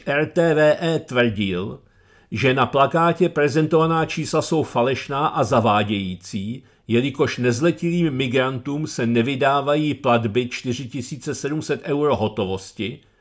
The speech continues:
Uváděl však, že ta čísla pochází ze studie ukazující, že takové jsou celkové náklady na nezletilé migranty, včetně jejich bydlení a dalších výdajů. Podobná čísla ukazují,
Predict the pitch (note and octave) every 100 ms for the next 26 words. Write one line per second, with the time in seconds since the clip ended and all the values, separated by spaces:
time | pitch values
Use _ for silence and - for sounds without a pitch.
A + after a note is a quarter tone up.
0 | _ - A#2+ A#2 G#2+ G#2+ A2 - A#2+ C3+
1 | _ _ _ G#2 B2+ D3+ - F#3+ F3 F3
2 | - B2+ D3+ D#3 D#3+ D#3 A#2 C#3+ - E3+
3 | D3+ E3 D3+ A#2 C#3 A#2 C3 C3 A#2+ -
4 | C3+ D3+ - - - G#2 B2 - C3 -
5 | D3+ D3 D#3 D#3+ C#3+ A#2 - - C3+ C#3
6 | D#3 D#3 D#3+ C#3+ A#2+ A2 C#3 B2+ C#3+ C3
7 | G#2+ A#2 G#2 C3 B2+ D3 A#2+ G2+ A2 A2+
8 | A2+ A#2+ C3+ C3 - B2+ A#2+ B2 B2 A2+
9 | F2 F2+ G#2+ A2+ A#2+ C3 C3 C3+ D#3 F3
10 | E3 C#3 D3 B2 F2 C#2+ - _ _ _
11 | - _ _ _ _ _ _ _ _ D3+
12 | D3+ E3+ F3+ F3+ F#3+ F3 F#3 D#3+ B2+ D#3
13 | C3+ A#2+ B2+ A#2 A#2 C#3+ -